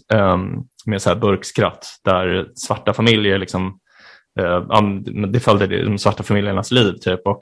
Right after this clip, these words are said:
då, det var så här, det var ingenting konstigt med dem. Så här, tidigare så hade typ svarta porträtterats som så här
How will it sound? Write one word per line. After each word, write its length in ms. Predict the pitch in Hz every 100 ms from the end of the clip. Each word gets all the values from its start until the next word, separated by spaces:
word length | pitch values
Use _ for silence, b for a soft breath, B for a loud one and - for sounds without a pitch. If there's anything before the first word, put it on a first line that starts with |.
| -
då, 100 | 107
det 180 | 95 113
var 100 | 101
så 120 | -
här, 80 | 92
det 220 | 95 107
var 60 | 113
ingenting 340 | 107 101 101
konstigt 640 | - 131 101 98 - 127 -
med 140 | 87
dem. 300 | - _ -
Så 120 | -
här, 180 | - -
tidigare 360 | - 107 107 104
så 120 | 117
hade 100 | 98
typ 160 | 95 -
svarta 320 | 110 - 104
porträtterats 600 | - - 95 110 95 -
som 140 | 92
så 100 | -
här 100 | 95